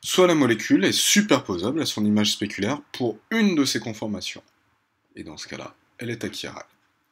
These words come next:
Donc on commence à l'étape un et l'étape deux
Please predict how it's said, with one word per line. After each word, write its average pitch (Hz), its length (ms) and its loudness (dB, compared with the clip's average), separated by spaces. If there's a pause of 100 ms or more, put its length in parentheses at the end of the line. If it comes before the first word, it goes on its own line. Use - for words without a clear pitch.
(580)
Donc 123 180 -2
on 143 40 -4
commence - 840 -2
à 117 100 -4
l'étape 123 320 -4
un 135 100 -6
et 135 40 -4
l'étape 110 300 -4
deux 120 400 -8